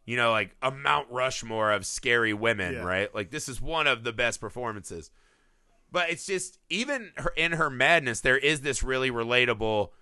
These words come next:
Speaker 1: you know, not being invited to the party aspect that I think a lot of people relate to.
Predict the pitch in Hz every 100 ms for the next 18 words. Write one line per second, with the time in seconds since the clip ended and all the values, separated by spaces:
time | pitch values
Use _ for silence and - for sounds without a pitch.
0 | _ _ _ 117 127 120 113 113 127 131
1 | 123 127 120 107 113 117 107 117 110 110
2 | 104 127 139 139 - 151 147 147 139 147
3 | 147 139 143 143 131 143 - 139 135 139
4 | 147 - 143 143